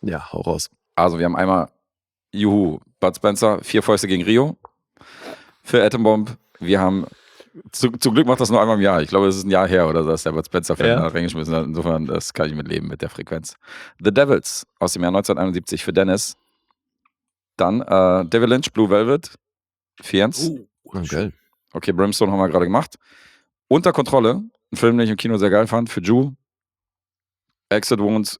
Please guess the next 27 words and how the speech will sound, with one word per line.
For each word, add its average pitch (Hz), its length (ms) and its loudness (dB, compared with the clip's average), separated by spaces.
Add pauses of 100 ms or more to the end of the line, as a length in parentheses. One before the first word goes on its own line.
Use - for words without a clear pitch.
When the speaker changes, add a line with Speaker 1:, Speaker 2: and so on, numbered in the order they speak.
Speaker 2:
kommt 104 320 -2
in 98 60 -4
der 98 100 2
nächsten 101 260 -2
Support-Episode 110 680 0
für 107 120 -4
Erik, 104 300 2
können 90 160 -4
wir 85 80 0
auch 90 100 -2
schon 104 140 -8
mal 95 120 2
erwähnen. 92 440 0
Da 82 160 4
ist - 140 -2
Alessandro 107 400 -2
dabei, 120 320 2
Hakan 101 340 0
ist 78 180 -8
raus. 117 320 0 (1120)
Und 90 340 2
dann 95 200 4
haben 107 120 2
wir 123 100 4
noch, 127 280 -2 (360)
Speaker 1:
<laughs> - 400 -20
Speaker 2:
ja, 95 240 0